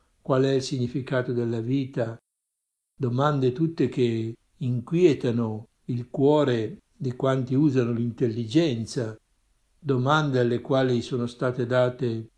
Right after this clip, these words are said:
molte risposte. Ma questa tenebra è anche una tenebra morale.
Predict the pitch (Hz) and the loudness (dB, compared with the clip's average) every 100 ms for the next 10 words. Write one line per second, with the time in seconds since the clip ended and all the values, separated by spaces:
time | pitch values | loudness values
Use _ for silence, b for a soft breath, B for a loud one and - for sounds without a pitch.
0 | _ 131 127 123 160 - 160 139 - - | _ -8 -6 -6 -6 -4 0 0 0 -12
1 | - - _ _ _ _ _ _ _ _ | -20 -20 _ _ _ _ _ _ _ _
2 | _ _ 131 120 143 151 - 180 165 127 | _ _ -8 -4 0 0 2 2 2 2
3 | 120 123 143 143 127 120 160 151 123 120 | 2 2 2 0 -2 0 0 0 0 -2
4 | 120 123 156 135 123 131 | 0 4 6 4 2 -2